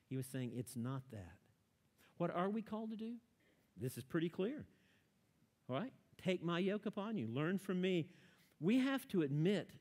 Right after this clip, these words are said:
that we are weary and in need of rest, that we have been trying way too long to make ourselves good enough to go to heaven. And as long as we're consumed with that self-effort, we will never find the real answer to getting to heaven.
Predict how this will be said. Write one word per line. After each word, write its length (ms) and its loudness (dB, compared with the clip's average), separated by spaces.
that 120 0
we 160 6
are 160 2
weary 460 4
and 100 2
in 60 2
need 180 4
of 100 0
rest, 280 2
that 100 0
we 140 4
have 100 2
been 120 2
trying 420 -2
way 200 4
too 220 -2
long 460 0
to 80 -2
make 200 2
ourselves 360 2
good 140 2
enough 180 2
to 60 -12
go 100 2
to 60 0
heaven. 380 -4
And 100 0
as 140 -2
long 320 2
as 100 0
we're 120 4
consumed 640 0
with 120 2
that 180 0
self-effort, 580 0
we 140 4
will 140 4
never 480 2
find 340 -2
the 80 0
real 260 -2
answer 480 -6
to 80 -4
getting 240 -2
to 60 -4
heaven. 320 -8